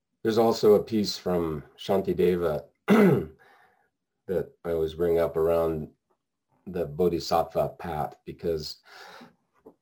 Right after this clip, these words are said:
in the beginning of his in-, instruction, so to speak, he says,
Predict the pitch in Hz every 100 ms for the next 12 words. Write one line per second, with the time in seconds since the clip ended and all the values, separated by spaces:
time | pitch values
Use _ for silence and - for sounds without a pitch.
0 | _ - 82 78 82 85 78 76 78 76
1 | 76 71 73 _ _ _ _ _ _ _
2 | _ 82 - 87 80 80 73 80 76 -
3 | 80 73 80 - 80 76 76